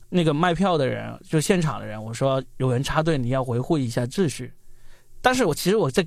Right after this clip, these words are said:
跟那个人说的时候，也是声音也是大到那个插队的人，那个是听到的。如果很多时候这种情况下他会走了，那其实皆大欢喜。但是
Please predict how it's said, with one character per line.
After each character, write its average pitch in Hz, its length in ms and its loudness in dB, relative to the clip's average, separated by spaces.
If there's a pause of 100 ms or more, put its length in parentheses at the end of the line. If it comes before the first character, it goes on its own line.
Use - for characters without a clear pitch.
跟 247 240 4
那 294 120 2
个 180 80 4
人 135 120 2
说 208 160 0
的 180 60 2
时 143 80 0
候， 147 100 2
也 131 140 -2
是 156 340 -2
声 208 240 -2
音 214 100 0
也 160 100 0
是 131 80 -2
大 - 180 0
到 156 140 2 (400)
那 190 160 0
个 160 80 4
插 - 220 0
队 196 180 0
的 139 60 -2
人， 123 200 -6
那 143 100 -4
个 151 80 0
是 135 80 -8
听 156 160 -2
到 190 160 2
的。 123 160 -8 (380)
如 220 80 4
果 262 80 4
很 175 100 2
多 165 120 2
时 175 100 0
候 165 240 2 (320)
这 - 100 0
种 233 120 4
情 160 120 -4
况 156 160 2
下 147 140 2
他 139 300 0
会 139 280 0
走 107 220 -4
了， 107 100 -6
那 135 160 -2
其 131 140 -6
实 131 140 -2
皆 147 180 -2
大 135 100 0
欢 123 240 -6
喜。 - 220 -12
但 175 140 0
是 170 180 0